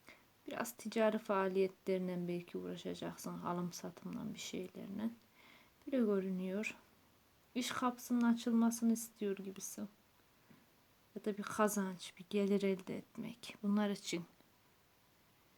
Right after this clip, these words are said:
mücadeleniz görünüyor.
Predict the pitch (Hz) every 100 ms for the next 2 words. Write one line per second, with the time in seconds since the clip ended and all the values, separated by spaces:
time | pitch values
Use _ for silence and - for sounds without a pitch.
0 | _ _ _ _ _ - 214 208 190 180
1 | - 175 165 196 233 233 - - _ _
2 | _ _ _ _ - 190 156 185 202 -
3 | -